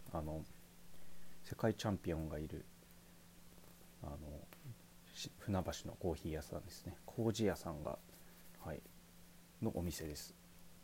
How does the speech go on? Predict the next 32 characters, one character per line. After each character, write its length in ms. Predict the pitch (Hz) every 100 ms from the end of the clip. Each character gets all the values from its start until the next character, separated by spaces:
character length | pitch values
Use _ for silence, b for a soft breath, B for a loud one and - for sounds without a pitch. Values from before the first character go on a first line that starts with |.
| - - - - - - - - 98
で、 300 | 95 87 - B B B
味 280 | 85 90 123
は 140 | 135
と 80 | 131
言 80 | 85
い 40 | 78
ま 120 | 73
す 140 | -
ね。 60 | -
こ 120 | -
れ 60 | 120
ち 100 | -
ょ 40 |
っ 40 | 175
と 140 | 95
水 320 | 90 101 139
を、 260 | 151 156 147 - - -
最 200 | - 139
近 160 | 139
ち 100 | 135
ょ 20 | -
っ 20 |
と 80 | 90
水 300 | 98 110 131
に 120 | 123
こ 160 | -
だ 120 | 123 117
わ 100 | 117
っ 20 |
て 160 | -
い 60 | 80
て、 240 | - -